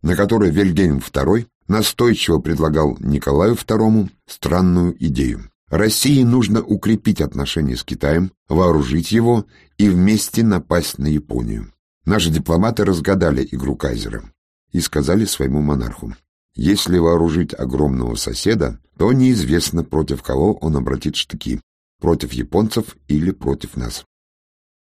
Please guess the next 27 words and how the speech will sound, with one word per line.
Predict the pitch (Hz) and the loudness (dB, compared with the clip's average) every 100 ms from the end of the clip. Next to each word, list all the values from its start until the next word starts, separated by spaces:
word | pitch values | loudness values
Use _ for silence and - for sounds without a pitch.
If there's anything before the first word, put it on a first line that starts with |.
| - | -4
В | 82 | -2
интересах | 82 95 117 - | 2 2 0 0
России | 95 82 107 123 - | 0 2 2 2 2
иметь | 80 95 | 0 0
слабый | - - 78 101 71 | -2 -2 0 0 -2
Китай, | 60 60 65 53 52 _ _ | -4 -6 -6 -8 -12 _ _
отделенный | 78 69 78 98 101 87 82 | -4 0 2 4 4 2 0
от | - - | -4 -4
наших | 73 69 62 | -4 -4 -6
границ | 62 65 85 110 - _ | -4 -2 0 0 -6 _
буферными | - 92 101 101 90 95 95 | -2 0 2 0 2 2 2
провинциями, | 90 - 80 85 80 67 64 62 55 53 _ | 0 -2 -2 0 0 -2 -6 -6 -8 -10 _
имеющими | 76 82 101 92 - 90 90 - | 0 2 2 0 0 0 0 0
исторические | 104 - 104 101 87 - - - | -6 -4 -2 0 -2 -4 -8 -8
основы | 62 - 92 98 | -8 -4 0 0
для | - | 0
того, | 71 82 | -2 -2
чтобы | 90 - 78 76 - | -4 -4 -2 -2 -4
претендовать | 80 73 73 62 62 82 - | -4 -2 -2 -2 -4 -6 -6
на | 64 | -6
независимость, | 69 67 65 58 57 - 50 - - _ _ | -6 -4 -6 -6 -8 -12 -12 -14 -16 _ _
и | 95 87 | 2 2
этнически | 73 76 113 - 76 - 62 - | 2 0 0 0 -4 -4 -8 -8
отличающимися | - 85 76 73 95 101 92 - 82 - 76 60 _ _ | -6 -4 -4 -4 0 2 2 0 -2 0 -2 -2 _ _
от | - 82 | -6 -6
коренного | - 73 64 62 82 80 | -2 -2 -2 0 0 0
Китая". | 71 69 60 50 | -2 -6 -6 -8